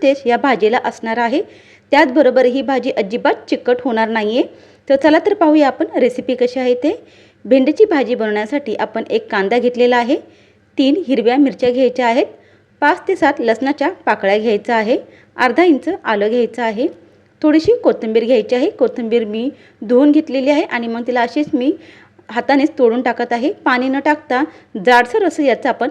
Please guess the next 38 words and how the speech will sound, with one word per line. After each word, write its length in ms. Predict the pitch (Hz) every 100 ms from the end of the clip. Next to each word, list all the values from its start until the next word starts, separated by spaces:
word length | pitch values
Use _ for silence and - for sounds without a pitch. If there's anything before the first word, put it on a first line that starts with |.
| -
वाटण 400 | 226 208 208 220
करणार 280 | 214 214 214
आहोत. 260 | 214 247 - - _ _ _ _ _
तर 160 | 226 220
यामध्ये 420 | 220 220 226 240
आपण 340 | 233 240 262 233
जाडसर 320 | 220 220 359
असं 220 | 302 359
वाटण 320 | 330 320 214
केलं 260 | 233 240 226
आहे, 220 | 220 269 - - _ -
एकदम 320 | 254 262 403
पेस्ट 340 | 403 269 -
नाही 200 | 285 294
बनवायची, 460 | 359 262 226 220 294 294
जर 200 | 320 359
असं 280 | 370 339 311
जाडसर 400 | 226 214 - 247
असं 220 | 247 294 480
ठेवायचं 360 | 320 214 214 247
आहे. 260 | 226 262 - - - _
एका 260 | 226 226 247
वाटीमध्ये 540 | 220 214 240 226 220
आपण 240 | 220 226 247
हे 160 | 240
काढून 340 | 302 214 202 233
घेऊया 320 | 247 240 453 - - _ -
आणि 300 | 220 220 220 220
त्याच 200 | 302 339
मिक्सरच्या 360 | 262 254 254
भांड्यामध्ये 500 | 254 233 220 233 233
आपण 240 | 240 233 233
एक 180 | 226 220
टोमॅटोची 560 | 233 226 302 320 - 285 - - _ -
पेस्ट 260 | 262 262
तयार 180 | 254 240
करणार 360 | 247 233 220 226
आहोत. 260 | 208 285